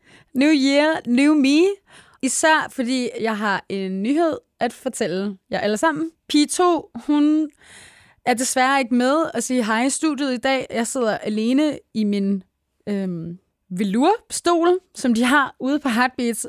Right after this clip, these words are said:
fordi at der er lavet lidt ændringer i To Sultne Pigers opsætning. Pige to er trådt ud af den Sultne Pige-duo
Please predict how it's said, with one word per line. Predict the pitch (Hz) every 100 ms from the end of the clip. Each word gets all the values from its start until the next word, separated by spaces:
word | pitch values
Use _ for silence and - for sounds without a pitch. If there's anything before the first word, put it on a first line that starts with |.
| -
fordi | 285 262 277
at | 226
der | 226
er | 226
lavet | 220 247 285
lidt | 240 247
ændringer | - 240 269 269 214 202 _ - - - _ -
i | 247 254 262 _ -
To | 285
Sultne | 254 233 220
Pigers | 220 220 214 220 - _
opsætning. | 233 - 196 170 170 185 - _ _ -
Pige | 269
to | - 359 359 -
er |
trådt | 233 - 226
ud | 285 294 285
af | - 208
den | 190
Sultne | - 262 269 254
Pige-duo | 269 254 277 - 240 247 269